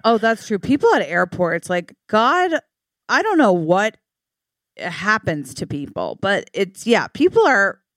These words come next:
absolutely wrecks in airports. Like, I've, I've never, <laughs> I've never seen people more of a wreck,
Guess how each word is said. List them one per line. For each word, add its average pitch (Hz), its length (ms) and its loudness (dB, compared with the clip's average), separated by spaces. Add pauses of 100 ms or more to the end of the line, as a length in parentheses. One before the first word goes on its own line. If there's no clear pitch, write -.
(320)
absolutely 285 640 4
wrecks 160 400 -2
in 139 80 -6
airports. - 640 -6
Like, 185 160 0
I've, 196 180 -2
I've 233 180 0
never, 262 440 0 (420)
<laughs> - 460 -20
I've 247 180 2
never 302 260 0
seen 262 280 0
people 220 320 2
more 190 320 2
of 175 120 0
a 165 60 0
wreck, 151 320 -2